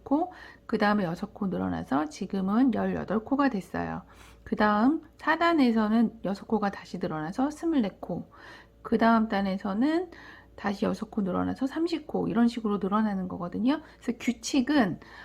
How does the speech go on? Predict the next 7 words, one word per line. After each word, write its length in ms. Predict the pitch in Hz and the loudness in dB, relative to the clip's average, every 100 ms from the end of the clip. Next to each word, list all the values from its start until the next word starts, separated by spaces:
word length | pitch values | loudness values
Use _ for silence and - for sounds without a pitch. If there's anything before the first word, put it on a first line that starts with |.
| - 202 | -8 -2
어, 300 | 196 196 196 | 0 0 -2
간단해요. 680 | - 190 262 240 190 180 185 | -4 0 4 4 2 -4 -6
이제 240 | 214 226 254 | -2 2 2
다음 440 | - 208 262 262 | 2 4 4 6
단 220 | 233 240 | 4 4
사 200 | 233 330 | 2 0
단에서는 840 | 359 359 254 208 196 220 262 185 | 2 4 4 2 0 4 4 4